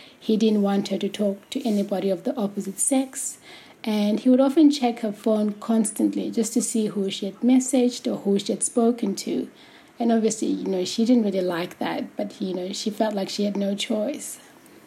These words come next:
If anyone from her extended family phoned her, he demanded that she put the phone on speaker so that he would know exactly what was being said,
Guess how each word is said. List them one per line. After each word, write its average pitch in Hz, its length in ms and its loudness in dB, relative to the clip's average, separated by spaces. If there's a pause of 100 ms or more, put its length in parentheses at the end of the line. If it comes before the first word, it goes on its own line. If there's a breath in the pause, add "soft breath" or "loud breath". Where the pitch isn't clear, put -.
(480 loud breath)
If 233 160 2
anyone 262 500 8
from 220 200 2
her 208 200 2
extended 202 400 0
family 208 340 2
phoned 254 380 6
her, 254 320 4
he 196 240 -4
demanded 208 800 2
that 220 160 -2
she 226 160 -4
put 208 260 -4
the 214 80 -2
phone 226 300 4
on 208 120 2
speaker 254 540 4 (100)
so - 180 -4
that 208 180 -2
he 220 160 0
would 202 160 4
know 202 180 4
exactly 262 640 2
what 269 180 4
was 254 180 4
being 247 220 6
said, 240 500 2